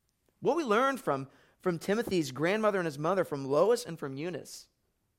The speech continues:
is that in no way did they leave it up to any teacher, to any rabbi, to any pastor. They did not leave it in their hands alone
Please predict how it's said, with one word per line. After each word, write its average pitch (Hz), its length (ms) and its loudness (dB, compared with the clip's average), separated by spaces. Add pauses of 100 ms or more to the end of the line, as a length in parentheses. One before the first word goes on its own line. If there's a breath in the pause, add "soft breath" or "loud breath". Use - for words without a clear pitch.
(540)
is 185 160 2
that 208 240 8
in 220 160 0
no 262 220 2
way 208 520 2 (600)
did 170 120 -2
they 208 200 8
leave 262 200 -2
it 175 60 2
up 185 200 2
to 175 160 -2
any 160 240 -4 (220 soft breath)
teacher, 269 480 -4 (100)
to 156 140 -6
any 143 140 -4
rabbi, 254 560 4
to 170 220 -2
any 160 140 -2
pastor. - 800 -4 (1600)
They 208 100 6
did 262 120 0
not 240 220 4
leave 226 220 0
it 220 60 4
in 175 200 0
their 214 280 2
hands 185 300 0
alone 147 640 2